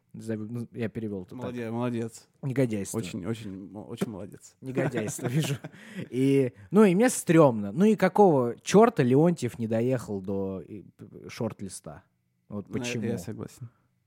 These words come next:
Speaker 2: Леонтьев?
Speaker 1: Да, не Агутин, Леон-, вот я же, я и путал их. Вот сегодня, ну, по-моему, Ле-,
Speaker 2: Так.
Speaker 1: Лео-, Леонтьев же. Ну, стоп,
Speaker 2: Я
Speaker 1: подожди.
Speaker 2: думаю, что Агутин скорее, чем Леонтьев.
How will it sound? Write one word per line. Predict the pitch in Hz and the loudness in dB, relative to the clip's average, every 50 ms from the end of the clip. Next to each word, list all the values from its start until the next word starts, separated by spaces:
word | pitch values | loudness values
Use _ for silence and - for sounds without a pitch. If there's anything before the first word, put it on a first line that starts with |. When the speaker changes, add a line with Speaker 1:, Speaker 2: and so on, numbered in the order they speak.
| _ _ _ _ _ _ _ _ | _ _ _ _ _ _ _ _
Speaker 2:
Леонтьев? | - 123 120 135 170 170 - 113 - _ _ _ _ _ _ _ _ _ _ _ _ _ _ _ _ - | 2 4 6 6 4 2 -2 -8 -12 _ _ _ _ _ _ _ _ _ _ _ _ _ _ _ _ -18
Speaker 1:
Да, | 95 92 92 87 87 87 98 113 - - | -12 -10 -10 -8 -8 -10 -12 -14 -14 -10
не | 104 110 | -6 -6
Агутин, | 110 117 120 120 107 - - 90 | -6 -4 -6 -8 -8 -8 -8 -6
Леон-, | 95 113 127 117 113 - | -4 -2 -2 -2 -2 -4
вот | 131 147 139 | -4 -2 0
я | 165 160 156 | 2 2 2
же, | 147 160 | 2 2
я | 160 151 165 | 2 2 2
и | 165 160 | 2 2
путал | - 214 220 - - 123 104 101 | 2 0 0 0 0 -2 -2 -2
их. | 95 - - | -4 -6 -8
Вот | 110 104 - | -10 -10 -8
сегодня, | - 135 156 214 269 226 160 113 | -4 -2 2 2 2 2 0 -2
ну, | 104 | -2
по-моему, | 107 131 165 185 180 | -2 -2 0 0 0
Ле-, | 143 131 - - _ _ _ _ _ _ _ _ _ _ _ _ _ _ 104 104 | -2 -4 -6 -10 _ _ _ _ _ _ _ _ _ _ _ _ _ _ -4 0
Speaker 2:
Так. | 104 110 | 2 4
Speaker 1:
Лео-, | 135 151 147 - | 4 2 2 0
Леонтьев | 123 127 147 147 131 107 - - 92 87 | -2 -2 -2 -2 -2 -4 -6 -10 -14 -14
же. | 87 85 - - - | -14 -16 -18 -18 -14
Ну, | 123 127 | -14 -12
стоп, | - - - 98 - - - | -12 -10 -12 -12 -14 -10 -4
Speaker 2:
Я | 165 135 127 139 | 0 2 4 4
Speaker 1:
подожди. | 139 135 | 6 8
Speaker 2:
думаю, | 139 - 165 147 143 156 | 10 10 12 12 10 10
что | 143 - - 139 135 131 | 8 6 6 6 6 6
Агутин | 127 127 123 131 131 - - 110 113 113 - | 6 4 4 2 2 2 0 -2 -2 -4 -6
скорее, | - - - 110 107 110 107 104 104 | -8 -6 -4 -4 -2 -2 -2 -4 -4
чем | - - 113 110 | -6 -6 -4 -4
Леонтьев. | 110 107 107 107 - - - | -2 -4 -4 -6 -8 -12 -18